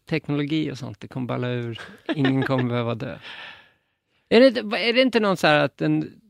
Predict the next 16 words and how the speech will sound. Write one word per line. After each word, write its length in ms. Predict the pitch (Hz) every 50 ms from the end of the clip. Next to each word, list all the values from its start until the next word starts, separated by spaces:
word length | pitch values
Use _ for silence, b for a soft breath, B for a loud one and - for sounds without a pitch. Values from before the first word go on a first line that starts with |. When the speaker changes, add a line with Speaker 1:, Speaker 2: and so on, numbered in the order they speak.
| _ _ _ _ -
Speaker 1:
de 180 | 156 160 202 190
som 140 | - 196 170
föds 380 | - 220 226 220 208 160 -
nu 140 | 180 165 147
kommer 180 | - 156 143 131
bli 100 | 135 131
över 160 | 127 123 120
hundra? 340 | 131 147 135 120 - - 113 _ _ _ _ _ -
Speaker 2:
Tvåhundra. 320 | 151 135 107 92 - - - _ _ _ _ _ _ - - -
Speaker 1:
Tvåhundra? 580 | 330 339 320 277 180 147 269 349 320 269 196 160
Speaker 2:
Ja, 60 | 151
den 80 | 139
första 140 | 139 202 -
tvåhundraåringen 600 | - 180 165 147 147 139 139 139 139 127 117 113 113
är 40 |
född. 220 | 110 - 107 110